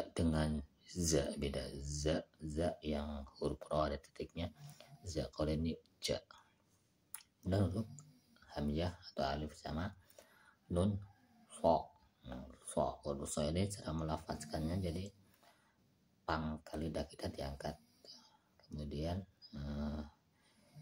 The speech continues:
jangan dimonyongkan bibir kita. Jadi biasa aja terbuka.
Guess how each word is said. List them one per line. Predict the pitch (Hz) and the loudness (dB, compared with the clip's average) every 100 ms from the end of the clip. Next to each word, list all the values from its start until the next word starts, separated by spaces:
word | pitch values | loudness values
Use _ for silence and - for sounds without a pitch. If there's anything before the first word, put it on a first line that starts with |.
| - - | -16 -12
jangan | - 90 85 87 | 2 4 6 4
dimonyongkan | 82 80 78 80 82 - 82 80 | 4 2 0 0 -2 -4 -4 -2
bibir | 76 76 | -2 -4
kita. | - - - - _ - _ - _ | -6 -10 -12 -12 _ -20 _ -20 _
Jadi | - 78 85 | -6 0 2
biasa | 80 73 - 76 | 2 0 0 -4
aja | - - | -2 -4
terbuka. | - - - - - | -6 -10 -10 -8 -8